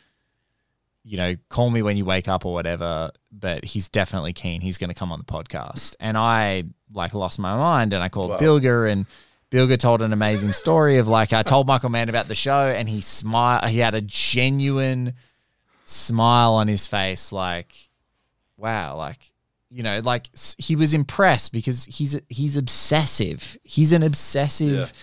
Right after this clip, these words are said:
Speaker 1: creative person. And so the
Speaker 2: Yeah.
Speaker 1: fact that one of his pieces of art had created this equally obsessive and en-, enduring and lengthy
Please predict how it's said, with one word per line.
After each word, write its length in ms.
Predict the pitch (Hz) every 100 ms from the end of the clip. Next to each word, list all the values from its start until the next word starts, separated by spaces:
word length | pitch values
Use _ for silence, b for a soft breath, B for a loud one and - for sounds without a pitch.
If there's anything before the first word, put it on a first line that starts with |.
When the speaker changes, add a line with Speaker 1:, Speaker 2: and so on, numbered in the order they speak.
| B B _
Speaker 1:
creative 580 | - 127 123 120 117 107
person. 560 | - 110 117 - 80 -
And 160 | 104 113
so 300 | 117 113 110 B B -
the 100 | 127
Speaker 2:
Yeah. 60 |
Speaker 1:
fact 220 | 101 135 -
that 80 | 120
one 180 | 117
of 80 | 117
his 140 | 117 104
pieces 460 | - 131 127 117
of 100 | 113 -
art 260 | 107 107
had 240 | 104 101 -
created 420 | - 107 104 104
this 180 | 101 - -
equally 560 | 127 123 - 117 107 101
obsessive 640 | 92 - 98 98 95 92
and 280 | 92 90 87 -
en-, 280 | - 107 98 - _ -
enduring 720 | 110 101 101 104 101 101 98
and 220 | 87 87 B B B -
lengthy 840 | 98 104 123 127 - 104 92 90